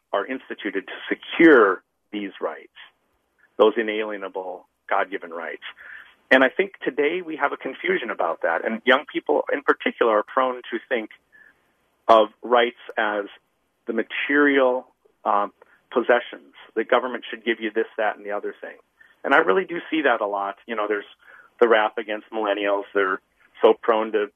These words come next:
to believe, uh, now in, in socialism. And at the Bill of Rights Institute, we work with, um, even younger, uh, folks who are, who are part of the kind of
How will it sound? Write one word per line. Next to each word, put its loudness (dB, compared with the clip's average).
to -6
believe, -6
uh, 4
now -2
in, -8
in -8
socialism. 0
And -10
at -10
the -2
Bill 6
of 2
Rights 0
Institute, -12
we -6
work 0
with, -2
um, 2
even -2
younger, -2
uh, -2
folks -4
who 0
are, 2
who 0
are 2
part 2
of -4
the -6
kind -4
of -8